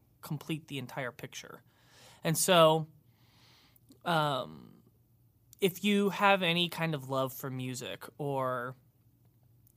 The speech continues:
you, um, have just a desire to know how everything fits together, then this is the podcast for you. To not just talk about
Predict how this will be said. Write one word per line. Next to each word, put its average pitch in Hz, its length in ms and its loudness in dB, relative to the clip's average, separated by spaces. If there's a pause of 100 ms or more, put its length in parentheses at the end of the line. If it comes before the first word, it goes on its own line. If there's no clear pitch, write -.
(140)
you, 143 460 -4
um, 101 600 -8 (260)
have 156 600 0 (440)
just - 400 -4 (180)
a 180 60 0
desire 170 560 4
to 170 160 -4
know 147 560 4 (880)
how 180 320 8
everything 151 920 -2 (100)
fits 147 240 -6
together, 120 560 -10 (260)
then 139 640 -4 (100)
this 160 220 -4
is 147 100 -4
the 147 80 -6
podcast - 640 -4
for 123 100 -18
you. - 380 -14 (680)
To 135 480 -4 (200)
not 175 320 6
just 170 460 4
talk 170 340 8
about 139 460 6